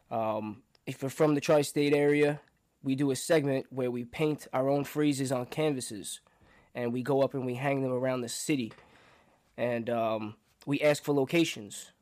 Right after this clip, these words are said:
So if you send us a location, a street corner, we'll come right there, hang a canvas in the area, and we will tag you and post it on Instagram or Facebook. So leave us a suggestion,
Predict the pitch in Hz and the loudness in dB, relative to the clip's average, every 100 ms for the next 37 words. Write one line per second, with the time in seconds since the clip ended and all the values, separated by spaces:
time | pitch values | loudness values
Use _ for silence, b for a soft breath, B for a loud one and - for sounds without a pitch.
0 | _ _ - 120 113 113 120 117 - 131 | _ _ -6 -2 -2 -2 -6 -8 -10 -8
1 | 123 117 143 135 131 135 131 120 143 139 | -6 -4 -2 0 -2 -2 -4 -2 -2 -2
2 | 151 143 123 - 147 135 143 143 147 b | -4 -4 -6 -4 -4 0 0 2 0 b
3 | b b b - 123 - 135 131 139 135 | b b b -10 -4 0 2 4 2 2
4 | 139 143 151 - _ _ _ _ - 143 | 4 4 2 -4 _ _ _ _ -4 0
5 | 139 127 143 139 139 135 135 139 143 143 | 0 0 -2 0 -2 -2 -2 0 2 2
6 | 147 151 b b b b b 131 127 127 | 2 0 b b b b b -6 -4 -2
7 | 131 127 127 - 139 127 135 139 139 b | -2 -2 -4 -2 -2 0 0 -2 -6 b
8 | b b b _ 123 123 120 120 117 - | b b b _ -6 -4 -4 -4 -4 -4
9 | 139 - 127 123 135 - 131 135 135 160 | -4 -4 -4 -4 -6 -6 -4 -2 -2 -2
10 | 180 - - _ _ _ _ _ _ _ | -2 -4 -10 _ _ _ _ _ _ _
11 | _ _ - 123 117 127 135 135 131 - | _ _ -10 -6 -4 -2 -2 -4 -6 -8
12 | 117 139 139 - 110 113 | -4 -2 -2 -4 -10 -10